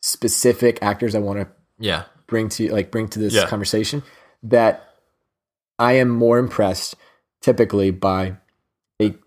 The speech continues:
Speaker 1: a child actor playing a, a dramatic role as
Speaker 2: Right.
Speaker 1: opposed to, like, what you're describing, just sort of the comedy. So to
Speaker 2: Yeah.
Speaker 1: me, does that make sense?
Speaker 2: Yeah, yeah, yeah. I think so, yeah.
Speaker 1: To me, the, the, the, the number one that's always stood out to me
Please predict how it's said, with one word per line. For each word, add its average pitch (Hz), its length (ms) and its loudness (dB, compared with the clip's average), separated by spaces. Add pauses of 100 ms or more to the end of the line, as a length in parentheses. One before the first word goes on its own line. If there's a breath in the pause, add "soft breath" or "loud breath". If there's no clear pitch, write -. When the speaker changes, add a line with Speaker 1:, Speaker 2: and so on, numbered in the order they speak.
Speaker 1:
a 113 120 2
child 113 480 2
actor 104 300 0
playing 104 560 -6 (280)
a, 98 80 -6
a 90 40 -6
dramatic 98 760 -6
role 92 380 -8 (320)
as 101 140 2
Speaker 2:
Right. 110 80 2
Speaker 1:
opposed 110 300 2
to, 107 80 0
like, 98 180 2
what 107 100 0
you're 110 120 0
describing, 95 400 -6
just 95 200 -4
sort 101 180 -4
of 90 180 -8 (100)
the 107 80 -8
comedy. 95 400 -6
So 107 240 2
to 92 240 -8
Speaker 2:
Yeah. 98 120 2
Speaker 1:
me, 104 280 0 (340 soft breath)
does 120 120 -2
that 143 120 4
make 143 120 0
sense? 139 460 -4
Speaker 2:
Yeah, 226 180 2
yeah, 226 180 4
yeah. 190 260 2 (120)
I 123 80 -10
think 120 160 -4
so, 101 100 -2
yeah. 98 260 -4 (200)
Speaker 1:
To 135 100 0
me, 147 220 4
the, 131 120 4 (100)
the, 123 100 0
the, 113 300 -2 (220)
the 117 80 -2
number 143 440 2
one 135 220 0
that's 104 220 -4
always 113 360 0
stood 127 140 -2
out 131 180 0
to - 100 -10
me 139 240 -6